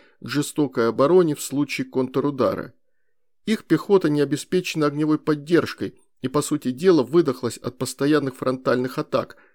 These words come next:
в которые упорно бросают солдат их командиры и комиссары.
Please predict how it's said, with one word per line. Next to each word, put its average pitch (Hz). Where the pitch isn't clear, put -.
в -
которые 135
упорно 170
бросают 123
солдат 127
их 185
командиры 127
и -
комиссары. 127